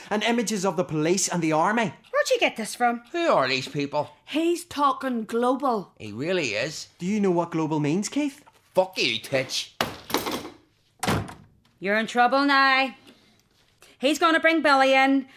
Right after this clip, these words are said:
Speaker 2: and he's gonna be even more pissed off than he was. Look out and see if his car's still there, Pearlie.
Speaker 1: Do you want to do your interview for my YouTube channel, Big Jen?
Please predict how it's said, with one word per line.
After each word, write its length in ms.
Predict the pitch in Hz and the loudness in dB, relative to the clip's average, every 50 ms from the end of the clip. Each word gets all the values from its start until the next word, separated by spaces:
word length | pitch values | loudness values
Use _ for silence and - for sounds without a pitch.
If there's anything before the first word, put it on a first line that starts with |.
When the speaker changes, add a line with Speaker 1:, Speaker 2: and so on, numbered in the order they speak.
| - - | -14 -4
Speaker 2:
and 120 | - 226 247 | -2 -2 -2
he's 120 | 254 247 | -2 0
gonna 220 | - 269 254 254 262 | 0 0 0 2 0
be 200 | 269 262 254 254 | -2 -2 -2 0
even 200 | 269 285 285 294 | 2 2 4 4
more 240 | 311 311 330 359 | 6 6 4 4
pissed 280 | 359 - 359 349 - - | 4 2 0 0 2 2
off 180 | 330 302 285 294 | 2 2 4 2
than 120 | 302 294 | 2 2
he 80 | 302 294 | 2 4
was. 540 | 294 311 320 359 370 285 - - - - _ _ _ _ _ _ - _ _ _ _ _ _ - | 4 6 6 6 4 2 -2 -8 -12 -16 _ _ _ _ _ _ -20 _ _ _ _ _ _ 0
Look 160 | 269 285 277 | 0 2 2
out 120 | 285 262 247 | 2 0 0
and 100 | 247 - | -2 -4
see 100 | - 247 | -4 -4
if 60 | 208 | -4
his 120 | 226 - | -4 -8
car's 280 | - 233 240 208 196 196 | -4 -2 0 0 0 -2
still 220 | - - 214 202 | -2 -2 -2 0
there, 160 | 202 202 202 | 0 0 -2
Pearlie. 460 | 202 - 226 226 214 208 214 226 220 - _ _ _ _ _ _ _ | -2 -2 -2 -2 -2 0 -2 -4 -4 -6 _ _ _ _ _ _ _
Speaker 1:
Do 80 | - 180 | -4 -4
you 200 | 175 170 185 185 | -2 -2 -2 -2
want 180 | 180 175 165 | -2 -4 -4
to 80 | - 160 | -6 -6
do 100 | - 139 | -6 -4
your 280 | 131 127 123 120 117 113 | -4 -4 -4 -4 -4 -6
interview 360 | 117 117 143 135 123 143 135 | -6 -8 -10 -8 -6 -6 -6
for 140 | 123 - 127 | -6 -6 -4
my 160 | 127 127 127 | -4 -4 -4
YouTube 400 | 117 123 131 131 - 190 185 156 | -4 -6 -6 -6 -6 -8 -8 -6
channel, 280 | - 180 185 185 185 | -6 -6 -4 -4 -4
Big 200 | 175 202 196 175 | -4 -4 -6 -6
Jen? 260 | - 196 196 190 175 | -4 -4 -4 -4 -4